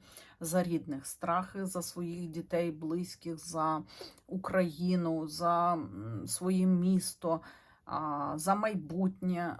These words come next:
Е, тут, знаєте, людина, е, ну, скажімо так, е, важко вам вийти з комфортної зони. Про що це говориться?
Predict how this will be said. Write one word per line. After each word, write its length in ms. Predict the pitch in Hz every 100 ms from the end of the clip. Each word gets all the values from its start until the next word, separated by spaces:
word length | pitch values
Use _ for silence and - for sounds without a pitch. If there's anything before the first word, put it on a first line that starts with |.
| -
Е, 260 | 143 123 113 -
тут, 320 | 254 240 - -
знаєте, 520 | 185 202 233 240 190
людина, 720 | 185 185 170 226 226 208 202 - _ _ _ -
е, 560 | 175 170 170 165 110 - _ _ _ _ - _ _ _ _
ну, 160 | - 220
скажімо 500 | - 208 190 196 185 -
так, 340 | 151 135 -
е, 40 | - 131 139 139
важко 520 | 147 202 247 - -
вам 280 | 165 165 156
вийти 420 | 156 190 202 -
з 100 | 226
комфортної 760 | - 180 165 - 175 - 175 170
зони. 360 | 160 143 127 -
Про 140 | 170
що 180 | 180 226
це 140 | -
говориться? 720 | 190 180 160 147 113 113 -